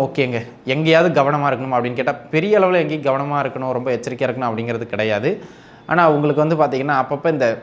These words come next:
முயற்சி செய்யறதுல கொஞ்சம் மந்தத்தன்மை ஏற்படும். ஏதாவது ஒண்ணுக்கு யோசிச்சுட்டே இருப்பீங்க, கேட்கலாமா வேண்டாமா, பண்ணலாமா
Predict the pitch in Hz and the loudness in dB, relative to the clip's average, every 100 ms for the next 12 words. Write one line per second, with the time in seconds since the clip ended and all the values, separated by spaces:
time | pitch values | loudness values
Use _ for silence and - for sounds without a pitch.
0 | 135 156 208 214 196 175 165 160 160 143 | -2 2 2 2 -2 2 2 0 -2 -4
1 | 127 117 - - - _ 143 160 185 175 | -6 -8 -12 -20 -20 _ -4 0 0 0
2 | 151 131 117 101 107 107 127 139 139 131 | -2 -2 -6 -6 -8 -2 2 2 2 -6
3 | 110 107 131 135 - 120 131 123 113 104 | -8 -6 -6 -6 -10 -6 -4 -4 -8 -6
4 | 120 117 120 120 120 110 107 107 104 104 | -8 -4 -6 -4 -4 -4 -4 -6 -6 -4
5 | 123 120 120 | 0 0 0